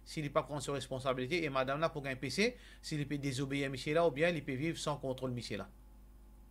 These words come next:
Question suivante. Question de la part de nos frères Heshemad. Assalamu alaikum. Si un djimoun, il fait une ramasse sur l'argent pour y aller faire hajj, mais il n'est pas le faire hajj, il donne, il donne zakat,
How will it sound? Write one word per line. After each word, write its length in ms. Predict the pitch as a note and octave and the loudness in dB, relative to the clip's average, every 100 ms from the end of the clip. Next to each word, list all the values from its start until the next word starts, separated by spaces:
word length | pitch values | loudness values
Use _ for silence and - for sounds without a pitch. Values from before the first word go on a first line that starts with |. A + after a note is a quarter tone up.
| - - - - - - - | -20 -20 -20 -20 -20 -20 -8
Question 260 | D#3 - | -4 -2
suivante. 480 | D3+ D3+ C#3+ A3 - - - - - - - - - | 0 0 2 2 0 -16 -20 -20 -20 -20 -20 -20 -6
Question 320 | C#3+ - E3 | -4 0 4
de 60 | E3 | 6
la 80 | D#3 | 8
part 180 | E3 | 8
de 80 | D3+ | 6
nos 100 | D3+ | 2
frères 280 | - D#3+ D3 C3+ | 4 4 4 2
Heshemad. 500 | D#3+ D3+ C#3+ F3 - | 0 0 4 2 2
Assalamu 380 | - D#3 D3+ D3 | -2 0 2 2
alaikum. 420 | C#3 C#3 E3+ F#3+ | 0 0 -2 -2
Si 140 | - | 0
un 100 | D#3+ | 0
djimoun, 300 | C#3+ D#3 G3 | 0 0 0
il 60 | F#3 | 0
fait 100 | E3 | -2
une 60 | |
ramasse 280 | C#3+ D3 C#3+ | 0 0 0
sur 100 | D3+ | 0
l'argent 320 | C#3+ C#3 E3+ | 4 4 2
pour 140 | F3 D#3+ | 0 2
y 60 | |
aller 100 | D3 | 2
faire 240 | B2+ C#3 F#3 | 2 2 2
hajj, 240 | G3+ G3 - - - - | 2 0 -12 -20 -20 -4
mais 120 | D3+ | 0
il 40 | E3 | 0
n'est 80 | F3 | 4
pas 140 | G#3 | 2
le 60 | G3+ | 6
faire 220 | E3 D#3 | 4 6
hajj, 160 | G3+ D#3+ | 2 2
il 160 | D#3+ | 0
donne, 200 | D3+ D#3 | 0 0
il 500 | E3+ D3 D3 - D3+ | 0 2 0 0 -2
donne 180 | D3 E3+ | 0 0
zakat, 480 | C#3+ C#3 D#3+ G3 | 2 4 6 6